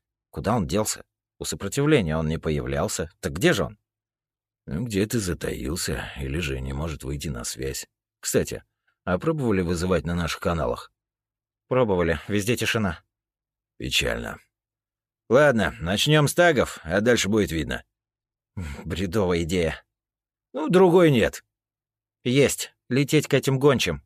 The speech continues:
А если они ничего толкового не скажут?» «Ну, тогда и будем думать».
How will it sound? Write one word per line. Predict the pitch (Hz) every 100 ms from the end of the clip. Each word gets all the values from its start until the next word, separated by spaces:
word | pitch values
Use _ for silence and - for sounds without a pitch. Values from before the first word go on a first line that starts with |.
| _ _ _ _ _ _ _ -
А | 113
если | 147 147
они | 151 127 117 127
ничего | 135 120 135
толкового | 123 120 120 127 107
не | 107 107
скажут?» | - 107 87 82 - _ _ _ _ _ _ _
«Ну, | 92 92
тогда | 90 92 71 87
и | 101
будем | 139 220 208 185
думать». | 165 156 147